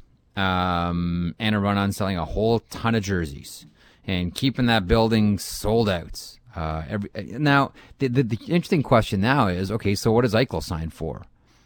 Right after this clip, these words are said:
Not so much money, right? Because McDavid has now reset the marketplace, and so everyone sort of falls underneath that. But if you're Eichel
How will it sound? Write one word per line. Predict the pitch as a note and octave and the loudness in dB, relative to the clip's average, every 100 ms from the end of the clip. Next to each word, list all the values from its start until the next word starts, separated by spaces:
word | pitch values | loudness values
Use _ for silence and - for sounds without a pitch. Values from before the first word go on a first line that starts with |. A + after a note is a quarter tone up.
| _ | _
Not | F#3 A#3 | 4 6
so | D#4 | 6
much | B3 G3 C3+ | 6 6 4
money, | B2 A2 F#2+ F2 D#2+ - _ _ _ | 4 4 2 -2 -8 -18 _ _ _
right? | - G#2+ C3 - | 0 2 2 0
Because | A#2+ A#2 A2 G#2 G2 G2 | 0 4 4 2 0 0
McDavid | A2 G2+ B2+ B2 | 0 4 4 4
has | A#2 | 4
now | G2+ G2+ G2 F#2+ - | 4 4 4 2 -2
reset | - G2+ - G2 | -2 -2 0 0
the | - | 2
marketplace, | F2 E2+ - - D#2 - - - F#2 | 0 0 -4 -6 -6 -6 -14 -14 -8
and | E2+ E2 D#2+ C#2+ | -6 -4 -6 -6
so | - | -6
everyone | - F#2+ F2+ F2+ | -4 -2 -2 -2
sort | F2+ | -2
of | F2 | -2
falls | F#2+ E2+ E2+ | -2 -2 0
underneath | E2+ D#2 E2 D#2+ | -2 -2 -2 -4
that. | F2 E2+ D#2+ - _ _ - _ _ _ _ _ | -6 -8 -10 -14 _ _ -20 _ _ _ _ _
But | A2+ A#2+ | 2 4
if | A#2+ - | 4 6
you're | G#3+ | 6
Eichel | G#2 A#2+ - F#2+ D2 | 8 4 4 -2 -2